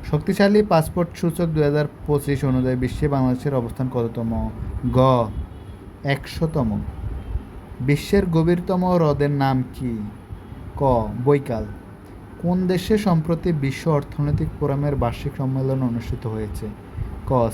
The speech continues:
সুইজারল্যান্ড। নিচের কোনটি ফল পাকানোর জন্য দায়ী? ক, ইথিলিন। গ্রিনল্যান্ড কোন দুটি দেশের মাঝখানে অবস্থিত?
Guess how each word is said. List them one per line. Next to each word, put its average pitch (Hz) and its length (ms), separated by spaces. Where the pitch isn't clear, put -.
সুইজারল্যান্ড। 117 680
নিচের 151 340
কোনটি 165 360
ফল 147 220
পাকানোর 156 460
জন্য 151 280
দায়ী? 123 320
ক, 117 320
ইথিলিন। 131 540
গ্রিনল্যান্ড 170 580
কোন 170 260
দুটি 160 220
দেশের 156 340
মাঝখানে 131 460
অবস্থিত? 120 800